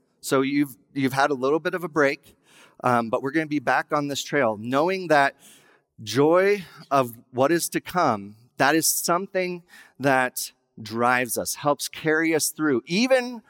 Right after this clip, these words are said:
when the storms come, even when the lightning's striking right at your feet, which it didn't, thankfully, but it was around. So all of this to get back onto the trail and know that joy will carry us through, and we're just so thankful to be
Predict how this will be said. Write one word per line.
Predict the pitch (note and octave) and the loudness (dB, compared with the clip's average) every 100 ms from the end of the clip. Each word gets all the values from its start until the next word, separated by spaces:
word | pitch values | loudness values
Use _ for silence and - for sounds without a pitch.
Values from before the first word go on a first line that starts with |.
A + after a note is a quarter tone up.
| _ | _
when | D#3+ E3 | 0 0
the | D#3 | 0
storms | - - D#3 F3 F3 | -4 0 0 0 -4
come, | - C3 G2 | -2 -2 -2
even | - C3 E3 | 0 0 0
when | E3 | -2
the | D#3+ | 0
lightning's | D3+ D#3+ D3+ C3+ | 0 0 -2 -6
striking | - C#3+ C#3+ C#3+ A#2+ | -2 0 0 -2 0
right | A#2 B2 | 0 -2
at | |
your | B2+ C3+ | -4 -8
feet, | - C3 - | -6 -8 -6
which | G#2 | -8
it | A2+ | -6
didn't, | A2+ G2+ F#2+ | -6 -6 -6
thankfully, | G2 F2+ F#2+ F#2 - - - - | -10 -8 -10 -10 -14 -20 -20 -2
but | - D3+ - _ _ _ _ - - | 2 2 0 _ _ _ _ -20 -4
it | A2+ | -2
was | B2 A#2+ | 0 0
around. | C3+ D#3 A2 G#2 | 2 2 2 0
So | F3+ D#3+ D3 _ _ - | 4 4 2 _ _ -2
all | D#3+ G3 G#3 | 2 2 2
of | F3+ | -2
this | C#3 A#2 A2 - - _ _ | 0 0 0 -6 -8 _ _
to | - | -6
get | C#3 C#3+ - | 0 -2 2
back | C3+ E3 - | 0 0 -2
onto | D3 D#3+ E3+ | -2 -2 -6
the | E3+ | -8
trail | - B2+ G2+ F2 E2 _ _ _ | -6 -6 -6 -8 -14 _ _ _
and | A#2 A2+ A2 G#2+ G#2 - | -4 -2 -2 -6 -12 -10
know | A#2 B2+ B2+ | -4 -2 0
that | A2+ G#2+ | -2 -4
joy | B2 C3+ E3 | -2 0 0
will | E3 | -2
carry | - C#3 | -4 -2
us | B2 - | -2 -4
through, | C#3 B2+ | -4 -4
and | B2 A#2 | -6 -6
we're | C3 | -6
just | G3+ - - _ | -6 -6 -6 _
so | - C3+ | -4 -4
thankful | C#3 B2+ C3+ - A#2 | -2 -4 -6 -6 -8
to | - | -8
be | A2+ | -8